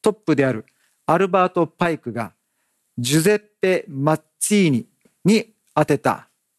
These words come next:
千八百七十一年八月十五日の手紙の中で下図が描かれた。パイクは第一次世界大戦は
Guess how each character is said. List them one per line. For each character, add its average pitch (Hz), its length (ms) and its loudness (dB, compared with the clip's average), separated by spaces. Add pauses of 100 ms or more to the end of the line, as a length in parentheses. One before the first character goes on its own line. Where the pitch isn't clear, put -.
(200)
千 170 420 -4
八 131 240 -4
百 139 220 -4
七 151 260 0
十 123 180 -4
一 120 200 -6
年 123 240 -2
八 143 240 -2
月 156 220 -2
十 151 240 0
五 175 100 0
日 170 220 0
の 139 100 2
手 151 120 -2
紙 165 200 -2
の 151 80 -2
中 147 240 0
で 180 260 -4 (580)
下 - 220 -2
図 135 160 -4
が 131 260 -2 (680)
描 139 200 2
か 131 100 -6
れ 110 80 -8
た。 - 240 -20 (2500)
パ 185 120 0
イ 180 80 -2
ク - 120 -8
は 135 260 -2
第 185 320 0
一 165 240 -6
次 160 100 -2
世 156 140 0
界 147 180 -2
大 143 200 -2
戦 120 260 -4
は 143 240 0